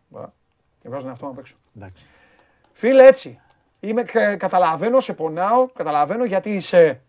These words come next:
Speaker 1: γνήσιο τέκνο της Ομοσπονδίας.
Speaker 2: Ε, εννοείται.
Speaker 1: Τε-, τέκνο της Ομοσπονδίας, της Εθνικής Ομάδας και όλα αυτά, αλλά Η Ομοσπονδία μας πρέπει να δώσει και την ψυχή της για δύο πράγματα. Κύριε Μπαλτάκο,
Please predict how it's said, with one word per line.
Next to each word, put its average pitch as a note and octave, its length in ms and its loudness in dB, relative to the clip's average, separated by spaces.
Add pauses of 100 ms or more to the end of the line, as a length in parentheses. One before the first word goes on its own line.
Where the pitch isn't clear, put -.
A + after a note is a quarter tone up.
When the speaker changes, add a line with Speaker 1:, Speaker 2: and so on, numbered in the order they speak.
Speaker 1:
γνήσιο D#3+ 440 -4
τέκνο D3 320 -4
της B2 100 -14
Ομοσπονδίας. C#3 680 -6
Speaker 2:
Ε, - 40 -6
εννοείται. B2 340 -8 (400)
Speaker 1:
Τε-, G3+ 180 -4
τέκνο F#3 280 -8
της C#3 120 -12
Ομοσπονδίας, D3+ 600 -4
της - 120 -12
Εθνικής D#3+ 380 -8
Ομάδας E3 360 -6
και - 80 -12
όλα F#3 120 -6
αυτά, D4+ 380 -2 (260)
αλλά B3+ 520 -2 (1160)
Η G3+ 160 -2
Ομοσπονδία G3 720 0
μας C#4 360 0
πρέπει A#3+ 360 6
να E3 200 -6
δώσει A3 320 2
και F3+ 120 -8
την D#3+ 140 -10
ψυχή C3 400 -10
της - 360 -6 (200)
για F3+ 240 0
δύο A#3 180 4
πράγματα. B2+ 560 -4
Κύριε A#3+ 240 4
Μπαλτάκο, C4 680 4